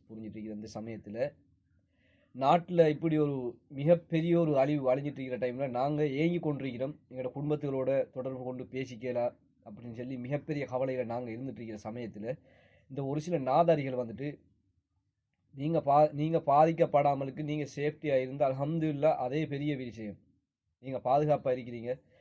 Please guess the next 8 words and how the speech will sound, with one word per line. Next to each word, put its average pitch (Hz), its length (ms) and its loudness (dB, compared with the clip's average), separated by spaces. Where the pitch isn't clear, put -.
உங்களுக்கு 127 300 -6
எந்த 139 140 -2
விதமான 139 340 0
ஆபத்தும் 131 420 -2
இல்லைன்னு" 127 220 -6
சொல்லி 117 140 -10
கேட்கறத 131 640 -6
எங்களோட 120 220 -8